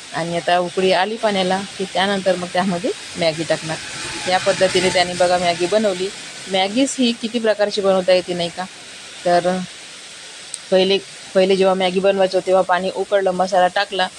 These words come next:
की झाली मॅगी तयार. परंतु आता तिखट, मीठ, वाटाणे, कांदे, मिरची सगळं काही टाकलं तर पुन्हा त्याची चव छान वाढते, म्हणून प्रत्येक वस्तू ही टाकण्यात येते. आणि आता मॅगी टाकून घेतली आणि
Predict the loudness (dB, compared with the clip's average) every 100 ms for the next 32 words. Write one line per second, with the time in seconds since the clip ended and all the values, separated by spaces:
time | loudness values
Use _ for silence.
0 | -16 -18 -18 -8 -4 -4 -4 0 2 2
1 | 2 0 -2 -4 -4 -8 -6 0 2 2
2 | 2 2 4 0 -2 -6 -2 2 4 2
3 | 0 -2 0 0 0 0 0 0 -2 -4
4 | -2 -2 -2 -2 -4 -6 -6 -6 -4 -4
5 | -2 -2 0 0 0 -2 -2 -2 -4 -16
6 | -18 -6 -4 0 2 2 0 2 2 2
7 | 0 0 0 0 -2 0 0 2 0 0
8 | 0 0 2 0 0 -2 -4 -4 -6 -8
9 | -8 -12 -14 -6 -2 2 4 4 2 0
10 | -2 0 -2 -4 -4 -4 -4 -4 -8 -4
11 | -2